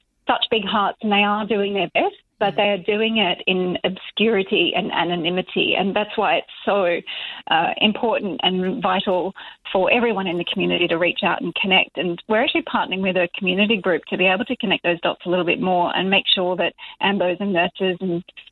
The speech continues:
Speaker 1: and people are looked after in the hospital. And, um, if people want to, like, offer to adopt a,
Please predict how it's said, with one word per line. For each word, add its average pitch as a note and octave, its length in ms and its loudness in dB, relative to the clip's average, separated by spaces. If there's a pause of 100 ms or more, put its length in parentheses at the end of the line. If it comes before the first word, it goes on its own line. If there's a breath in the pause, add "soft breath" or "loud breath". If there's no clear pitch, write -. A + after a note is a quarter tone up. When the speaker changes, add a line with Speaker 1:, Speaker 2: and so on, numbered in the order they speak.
(120)
Speaker 1:
and F#3+ 100 2
people G#3 240 2
are F#3+ 120 2
looked B3+ 220 -2
after F3 280 0
in E3+ 80 -4
the F3 60 -6
hospital. F3+ 680 0
And, F#3+ 240 2
um, F#3+ 280 0
if A3 100 -2
people G4+ 240 2
want B3+ 220 -2
to, G#3 60 -6
like, F#3 200 -2 (120)
offer F#3+ 400 -2 (420 loud breath)
to G3+ 60 2 (120)
adopt G3 340 0
a, F3+ 240 2